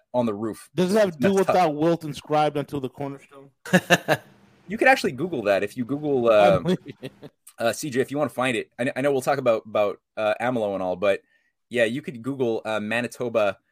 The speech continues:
Speaker 1: um, Masonic Legislature of Canada.
Speaker 2: Yeah.
Speaker 1: And, uh, just see the images. I went into this thing to check it out with my own eyes, and yeah, they have, like, weird sacred geometry,
Speaker 2: Oh,
Speaker 1: what
Speaker 2: God.
Speaker 1: looks like sacrificial chambers in the basement that you can go in as a tourist and look around, and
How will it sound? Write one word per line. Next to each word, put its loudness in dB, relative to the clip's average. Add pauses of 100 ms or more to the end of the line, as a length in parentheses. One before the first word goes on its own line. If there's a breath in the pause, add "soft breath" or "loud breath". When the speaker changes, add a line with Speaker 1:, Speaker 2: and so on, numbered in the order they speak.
(320)
Speaker 1:
um, -4 (100)
Masonic -6
Legislature -8 (300)
of -8
Canada. -6 (280)
Speaker 2:
Yeah. -14 (240)
Speaker 1:
And, -2
uh, 2
just -8
see -12
the -6
images. -6
I -4
went -2
into -8
this -8
thing -10
to -20
check -6
it 0
out 2
with -4
my -6
own -6
eyes, -6
and -10
yeah, -2
they -4
have, -4
like, -6 (260)
weird -6
sacred -10
geometry, -6
Speaker 2:
Oh, -10 (120)
Speaker 1:
what -2
Speaker 2:
God. -2
Speaker 1:
looks -6
like -2
sacrificial -8
chambers -10
in -6
the -4
basement -6
that -4
you -10
can -6
go 2
in 0
as -6
a -6
tourist -4
and -6
look -4
around, -4
and -4